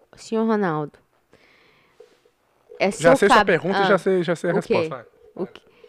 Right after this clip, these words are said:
Speaker 1: É seu cabelo e sua barba que tá dando esse problema. Você tem que fa-, rapar tudo. Você raparia?
Speaker 2: Raparia tudo, zero.
Speaker 1: Ok. Então tá bom, então.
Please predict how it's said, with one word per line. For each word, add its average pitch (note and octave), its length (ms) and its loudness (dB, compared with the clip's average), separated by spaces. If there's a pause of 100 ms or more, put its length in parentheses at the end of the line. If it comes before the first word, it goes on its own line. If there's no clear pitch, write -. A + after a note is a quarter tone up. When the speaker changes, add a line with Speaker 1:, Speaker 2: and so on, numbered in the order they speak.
(160)
Speaker 1:
É F#3+ 100 -4
seu B3+ 300 2
cabelo A3 440 -2
e A3 40 -2
sua G3 240 -6
barba F3+ 340 -4
que - 100 -12
tá F3+ 120 -6
dando F3+ 240 -6
esse F3+ 180 -12
problema. D#3 580 -8 (300)
Você - 100 -20
tem F#3 140 -2
que - 120 -14
fa-, F#3+ 220 -2
rapar F#3+ 440 -4
tudo. F3+ 260 -10
Você - 160 -10
raparia? F#3+ 580 -6 (440)
Speaker 2:
Raparia C4+ 440 -4
tudo, F3+ 360 -8
zero. D3+ 400 -2 (560)
Speaker 1:
Ok. F3 360 -12 (520)
Então F#3+ 140 -8
tá F#3 100 -2
bom, F3+ 100 -4
então. D3+ 220 -8